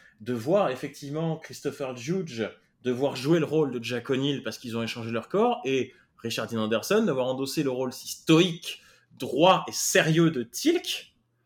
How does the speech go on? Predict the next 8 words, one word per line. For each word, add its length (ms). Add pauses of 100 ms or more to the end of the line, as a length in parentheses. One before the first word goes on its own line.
(520)
euh, 760
justement, 600
au 60
bout 160
de 80
la 140
troisième 640
saison. 400